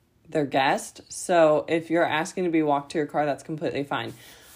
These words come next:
I've been walked to my car plenty of times <laughs> because I've been uncomfortable,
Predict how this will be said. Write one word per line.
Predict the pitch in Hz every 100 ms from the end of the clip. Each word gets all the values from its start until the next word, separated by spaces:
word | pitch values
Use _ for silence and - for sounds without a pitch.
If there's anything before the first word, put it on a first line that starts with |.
| -
I've | - 180 202
been | 226 220
walked | 185 185 -
to | 202
my | 170
car | 165 170 156 151 135
plenty | - 180 233
of | 233 185
times | 208 147 147 147 160 226 226 220
<laughs> | 190 190
because | 220 165 156 156 -
I've | 147 156
been | 156 147
uncomfortable, | 143 185 185 190 185 180 170 170